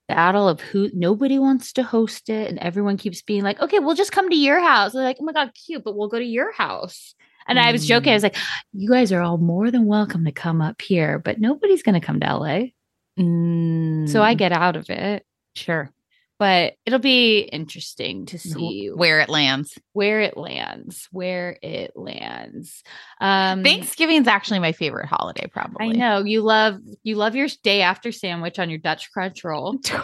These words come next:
Speaker 2: Totally.
Speaker 1: Like, you're
Speaker 2: It's
Speaker 1: ready.
Speaker 2: just, I, it's just a relaxing time. Like, nobody feels pressure. I
Speaker 1: See,
Speaker 2: don't even
Speaker 1: that's
Speaker 2: like
Speaker 1: so funny because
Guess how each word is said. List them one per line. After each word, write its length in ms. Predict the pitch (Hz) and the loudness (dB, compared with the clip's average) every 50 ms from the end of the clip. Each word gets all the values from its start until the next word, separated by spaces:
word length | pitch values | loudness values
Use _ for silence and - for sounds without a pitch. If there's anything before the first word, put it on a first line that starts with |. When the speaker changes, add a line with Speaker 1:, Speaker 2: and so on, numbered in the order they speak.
| - - - | -8 0 4
Speaker 2:
Totally. 680 | - 285 254 240 214 190 175 170 156 165 262 - - - _ _ - - | 4 4 4 4 0 0 0 0 2 2 0 0 -4 -10 _ _ 0 2
Speaker 1:
Like, 220 | 247 214 185 - | 2 2 2 0
you're 140 | 202 190 208 | 0 2 2
Speaker 2:
It's 60 | 226 269 | 2 4
Speaker 1:
ready. 360 | 277 202 165 - 156 175 220 | 4 2 2 2 0 0 -2
Speaker 2:
just, 160 | 233 233 - - _ - | -4 -8 -10 -8 _ 0
I, 220 | 277 302 311 - - | 2 4 2 2 2
it's 260 | - 311 320 269 - | 2 0 0 0 -2
just 260 | 330 349 - - - | -4 -4 -2 -2 0
a 100 | 466 453 403 | 0 0 0
relaxing 960 | 349 311 226 180 151 151 151 170 190 - - - - - 208 202 202 202 196 | 0 -2 0 2 4 4 4 2 0 -6 -14 -16 -10 -8 -6 -4 -4 -6 -8
time. 720 | - - 185 202 196 196 196 196 196 196 196 196 196 196 | -8 -8 -6 -4 -2 0 0 0 0 0 -2 -2 -2 -2
Like, 280 | 185 180 151 147 - - _ | -2 -2 -4 -4 -6 -10 _
nobody 440 | - - 185 190 190 190 208 196 208 | -6 -2 0 2 2 2 0 -2 -2
feels 220 | 196 - 202 190 - | -2 -2 -2 -4 -4
pressure. 720 | - - - - 180 - - - 208 196 196 196 196 190 190 | -10 -8 -4 -4 -4 -2 -4 -4 -2 -2 0 0 2 2 2
I 60 | - 220 | 2 4
Speaker 1:
See, 40 | |
Speaker 2:
don't 100 | 233 269 | 4 6
even 120 | 262 240 220 | 6 4 4
Speaker 1:
that's 100 | 185 143 | 4 2
Speaker 2:
like 100 | 123 143 | 2 4
Speaker 1:
so 160 | 233 226 226 | 6 4 4
funny 280 | - 202 190 180 175 180 | 4 4 2 2 2 2
because 200 | 196 190 185 185 | 2 4 4 4